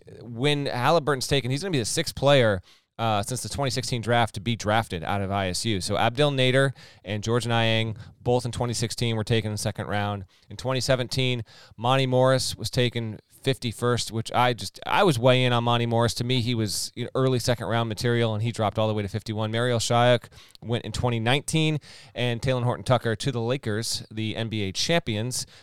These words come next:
Uh, he went in the, in the second round as well. So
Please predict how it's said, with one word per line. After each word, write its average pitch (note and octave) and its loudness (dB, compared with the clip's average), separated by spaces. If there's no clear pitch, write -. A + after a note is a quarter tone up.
Uh, G#2 0
he C3 -4
went A#2 -4
in A#2 -4
the, G#2 -4
in G#2+ -8
the G2+ -8
second A2 -4
round G#2+ -4
as G2 -6
well. A2 -2
So A2 -6